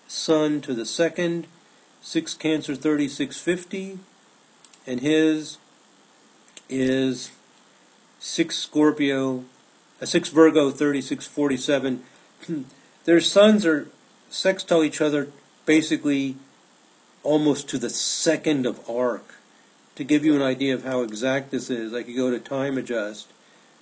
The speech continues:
jump one minute, and now his sun is to the second, um,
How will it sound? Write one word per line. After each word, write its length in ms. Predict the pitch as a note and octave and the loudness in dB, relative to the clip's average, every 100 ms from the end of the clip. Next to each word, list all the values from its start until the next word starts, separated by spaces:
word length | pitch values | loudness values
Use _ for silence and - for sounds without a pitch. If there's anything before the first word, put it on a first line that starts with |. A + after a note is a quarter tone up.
| - | -6
jump 320 | C#3+ C#3 C3 | 0 0 0
one 380 | B2+ C#3+ B2+ B2 | -2 0 2 2
minute, 360 | C#3 B2 G#2+ - _ _ _ _ _ - _ _ _ _ | 2 2 -2 -12 _ _ _ _ _ -20 _ _ _ _
and 160 | B2 B2 | -6 -2
now 540 | C3 D3 C3+ B2 A#2+ - - | 2 4 4 2 0 -6 -2
his 280 | C3+ B2 | 0 0
sun 600 | - - D3+ C3 A2+ A2+ G#2+ _ - _ _ _ _ _ | -4 0 2 2 0 -6 -10 _ -20 _ _ _ _ _
is 360 | D3 C#3 B2+ - | 2 4 4 0
to 160 | - | -6
the 120 | C3 A#2+ | -4 -4
second, 680 | - D#3+ C#3+ B2 G2 F#2+ - _ _ _ _ _ _ _ - | 0 2 2 0 -6 -10 -16 _ _ _ _ _ _ _ -14
um, 540 | B2+ A#2 A2+ A2+ A2+ | -6 -2 -2 -4 -8